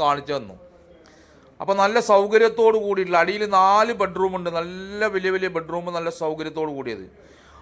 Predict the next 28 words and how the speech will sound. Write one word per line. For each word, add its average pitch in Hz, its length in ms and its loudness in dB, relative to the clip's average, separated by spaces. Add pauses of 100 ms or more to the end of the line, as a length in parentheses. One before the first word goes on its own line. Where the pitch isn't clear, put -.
(100)
അതുപോലെ 208 340 6
തന്നെ 226 240 2
നമുക്ക് 196 320 4 (300)
ഇതാ 160 140 4 (220)
ഈ - 20 -6 (100)
ഭാഗങ്ങൾ 190 420 4
നോക്കിയേ, 180 260 -2 (1080)
കിണർ 151 260 2 (140)
വെള്ളം, 156 240 2 (540)
ഇതാണ് 156 220 2 (180)
അടുക്കള 147 320 0
കിണറാണ്, 156 380 2
ബാക്കിലാണ് 143 520 2
ട്ടോ. 131 100 2 (240)
വീടിൻ്റെ 143 300 -2 (160)
അടുക്കളയുടെ 147 420 -4
ഭാഗത്താണ് 135 420 -2
ഈ - 80 -18
കിണർ 139 280 -4
നിൽക്കുന്നത്. 113 340 -14 (720)
ഇഷ്ടംപോലെ 180 800 0
വെള്ളം, 147 360 2
ഇഷ്ട-, - 200 -20 (160)
കേട്ടോ, 143 240 0
യഥേഷ്ടം 156 560 -2
വെള്ളമുള്ളൊരു 147 580 -2
കിണർ. 123 240 -4 (580)
ഏത് 175 200 2